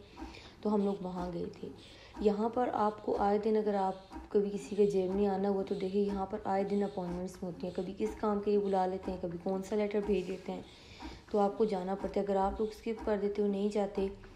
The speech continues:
तो उसके लिए भी आपको फिर जुर्माना पे करना पड़ता है, वो भी पैसे लिख के आपके घर भेज देते हैं। तो ये बड़ा मसला है।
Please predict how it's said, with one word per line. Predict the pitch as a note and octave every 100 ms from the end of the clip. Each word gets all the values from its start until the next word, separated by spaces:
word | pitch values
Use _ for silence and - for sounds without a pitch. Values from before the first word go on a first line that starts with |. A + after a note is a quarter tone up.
| - - -
तो | A3
उसके | G#3+ -
लिए | G#3+ G3+
भी | G3
आपको | F#3 F3+ F3
फिर | G3
जुर्माना | G3 F#3+ F#3 F3+ F#3
पे | F#3+
करना | F3+ F3+ F3
पड़ता | E3+ F3 F#3
है, |
वो | F#3 G#3
भी | G3+
पैसे | G3 -
लिख | G3 F#3 -
के | F3+
आपके | F3
घर | F#3 F#3 E3
भेज | F#3+ E3
देते | F3 -
हैं। | F#3
तो |
ये | F#3+ G#3
बड़ा | F#3 F3+
मसला | F#3 E3+ - E3+
है। | E3+